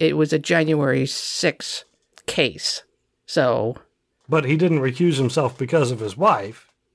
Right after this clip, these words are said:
Speaker 1: Right. He did not explain his decision to recuse from the case.
Speaker 2: Right.
Speaker 1: And, and he doesn't have to, but,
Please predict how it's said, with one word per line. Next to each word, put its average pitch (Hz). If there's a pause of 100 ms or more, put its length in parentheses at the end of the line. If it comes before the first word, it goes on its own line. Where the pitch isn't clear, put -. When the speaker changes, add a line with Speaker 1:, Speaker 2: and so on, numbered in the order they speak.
(180)
Speaker 1:
Right. 135 (520)
He 190
did 185
not 190
explain 170
his 151
decision 135
to -
recuse 117
from 110
the 104
case. - (340)
Speaker 2:
Right. 104
Speaker 1:
And, 170
and 165
he 156
doesn't 156
have 127
to, -
but, -